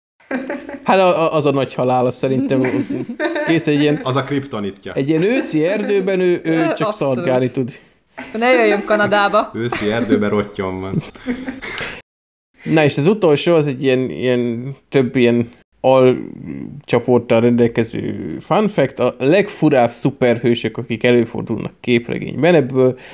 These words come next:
Speaker 1: ö, pár szerepelt a Felméri Péternek az egyik stand-upjában is, ugye nem őt akarom nyúlni, csak hát a legidétlenebbeket nyilván ő is megtalálta. Az egyik a, a Matter Eater Lad, vagy ahogy a, a Péter mondta, Matter Eater Lad,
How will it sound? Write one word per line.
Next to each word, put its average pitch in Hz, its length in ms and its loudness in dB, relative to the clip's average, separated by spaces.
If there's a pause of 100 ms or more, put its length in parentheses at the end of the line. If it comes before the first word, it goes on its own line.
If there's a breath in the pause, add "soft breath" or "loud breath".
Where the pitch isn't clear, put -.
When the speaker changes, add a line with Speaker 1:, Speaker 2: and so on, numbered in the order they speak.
(200 loud breath)
Speaker 1:
ö, 123 300 2 (140)
pár 165 240 2
szerepelt 123 720 0
a 113 440 0
Felméri 131 460 0
Péternek 120 460 -2
az 120 80 -4
egyik 117 200 -4
stand-upjában 120 580 -2
is, 131 120 -4
ugye 123 100 -4
nem 143 200 2
őt 123 180 0
akarom 120 340 0
nyúlni, 135 300 2
csak 147 160 -6
hát - 160 -6
a 120 40 -2
legidétlenebbeket 120 840 0
nyilván 117 240 0
ő 110 40 0
is 110 100 -4
megtalálta. 113 640 -2 (380 loud breath)
Az 131 100 2
egyik 147 360 4
a, 123 220 4 (420 loud breath)
a 117 240 -4
Matter 156 480 0
Eater 131 340 0
Lad, 123 340 0
vagy 123 180 -2
ahogy 120 280 -2
a, 120 320 0
a 117 60 -4
Péter 131 380 -2
mondta, 120 260 -2
Matter 131 420 0
Eater 120 320 0
Lad, 156 400 2